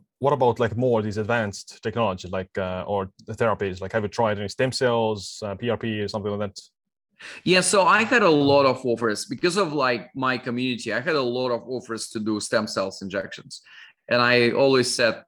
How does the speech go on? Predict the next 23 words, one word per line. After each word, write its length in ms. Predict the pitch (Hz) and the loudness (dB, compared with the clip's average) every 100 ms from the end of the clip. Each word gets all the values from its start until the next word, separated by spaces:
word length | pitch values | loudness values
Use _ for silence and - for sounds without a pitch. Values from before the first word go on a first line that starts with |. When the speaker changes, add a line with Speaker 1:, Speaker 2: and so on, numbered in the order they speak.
| _ _ - | _ _ -6
Speaker 2:
no 320 | 117 110 104 | -2 0 -2
to 180 | 101 95 | -4 -4
all 260 | 98 98 | -4 -6
of 120 | 92 - | -8 -6
them. 300 | 85 - - - - - | -10 -10 -16 -20 -16 -2
I, 300 | 151 - 151 | -2 0 0
well, 340 | 170 170 160 - _ _ _ _ - | 4 4 2 -8 _ _ _ _ -2
if 120 | 208 | 0
you 60 | |
have 220 | 254 226 - - | 2 0 0 -2
particular 1120 | 143 - 147 143 139 131 120 113 107 104 - _ - | -2 2 0 2 2 6 6 4 2 -2 -12 _ -4
uh, 460 | 110 107 104 101 - _ - | -2 0 -2 -4 -6 _ -4
health 240 | 135 - | -4 -2
condition, 540 | 113 110 110 107 110 _ _ _ - | -4 -4 -4 -8 -12 _ _ _ -12
which 300 | 117 123 - | -4 -4 -2
would 300 | 127 120 110 - _ _ _ 113 | 0 0 0 -6 _ _ _ -2
radically 920 | 135 147 147 143 131 123 113 107 - | 2 2 0 -4 -2 0 -2 -4 -8
improve 400 | 135 123 143 131 | -8 -4 -4 -4
the 100 | 120 | -8
quality 540 | - 127 127 123 117 | -4 -2 0 -2 -2
of 140 | 110 104 | -4 -4
your 140 | 104 | -6
life 340 | 98 95 87 | -6 -6 -8